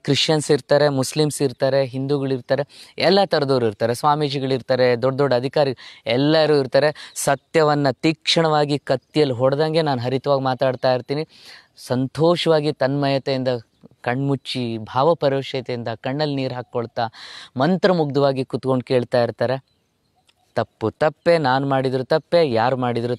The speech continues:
ತಪ್ಪೇ, ಯಾವ ಧರ್ಮದವ್ರು ಮಾಡಿದ್ರು ತಪ್ಪು ತಪ್ಪೇನೆ. ಒಳ್ಳೇದು ಯಾರು ಮಾಡಿದ್ರು ಎಲ್ಲದೂ ಒಳ್ಳೇದೇ. ತಪ್ಪನ್ನು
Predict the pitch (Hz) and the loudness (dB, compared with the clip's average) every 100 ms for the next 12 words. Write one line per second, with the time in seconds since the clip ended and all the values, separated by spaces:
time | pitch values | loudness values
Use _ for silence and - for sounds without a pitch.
0 | 131 120 156 131 107 104 117 127 143 143 | -4 -2 0 2 0 0 -2 0 2 2
1 | 135 120 113 127 147 113 - 104 98 170 | 2 -4 -4 -4 -4 -6 -6 -8 -2 -4
2 | - 185 147 131 - - - - 117 131 | 0 0 0 -2 -6 -20 -20 -4 2 2
3 | 156 165 123 120 180 180 160 147 147 190 | 4 4 4 4 2 2 0 0 0 0
4 | 135 117 117 143 117 104 101 107 - - | 0 0 -2 0 0 -2 -2 -4 -8 -12
5 | - 135 - 147 143 | -4 -4 -2 0 0